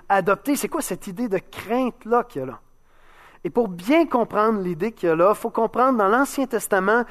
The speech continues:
cette notion de crainte de Dieu, même pour le peuple de Dieu, est constamment présente.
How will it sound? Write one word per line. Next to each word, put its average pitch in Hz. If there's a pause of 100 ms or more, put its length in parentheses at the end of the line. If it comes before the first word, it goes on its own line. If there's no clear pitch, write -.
(160)
cette -
notion 262
de 196
crainte 254
de 170
Dieu, 180
même 254
pour 247 (220)
le 185
peuple 214
de 180
Dieu, 208
est -
constamment 202
présente. 160